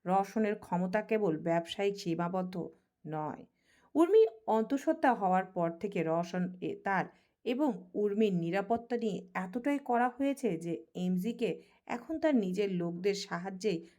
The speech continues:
গা ঢাকা দিয়ে থাকতে হচ্ছে। শহরের প্রতিটি মোড়ে, প্রতিটি পরিচিত আস্তানায় রওশনের বিশ্বস্ত লোক গোয়েন্দার মতো নজর রাখছে।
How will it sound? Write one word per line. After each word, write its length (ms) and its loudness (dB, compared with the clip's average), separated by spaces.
গা 180 2
ঢাকা 260 0
দিয়ে 260 -4
থাকতে 460 -12
হচ্ছে। 400 -16
শহরের 480 4
প্রতিটি 460 0
মোড়ে, 420 4
প্রতিটি 480 -6
পরিচিত 540 0
আস্তানায় 680 0
রওশনের 500 0
বিশ্বস্ত 680 -6
লোক 460 0
গোয়েন্দার 640 2
মতো 280 2
নজর 480 -4
রাখছে। 600 -10